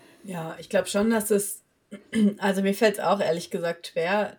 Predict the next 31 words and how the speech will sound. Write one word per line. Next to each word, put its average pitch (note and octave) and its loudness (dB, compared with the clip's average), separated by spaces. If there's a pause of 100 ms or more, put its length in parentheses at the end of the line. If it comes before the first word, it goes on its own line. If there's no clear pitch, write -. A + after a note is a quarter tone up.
(120)
da F3 -4 (180)
besonders F3+ -4
viele E3 -4
positive F#3 -6
Sachen F3 -8 (560)
jetzt - -6
direkt G3+ 2
zu G3 -6
benennen, F3 0
aber A3+ 2
es - -6
ist - -6
halt F3+ -2
einfach, E3+ -4
also E3 -4
es D#3+ -6
gibt G3 -4
dir F3 2
zum F3+ -8
einen F#3 -2
ja E3+ -4 (520)
die G3+ 2
Möglichkeit, G3 2
Struktur A3+ 0
zu A3+ -2
lernen, G#3 -2 (300)
weil E3 -2
du E3+ -8 (140)
da F3 -4
reingezwungen G#3 0
wirst. A3 2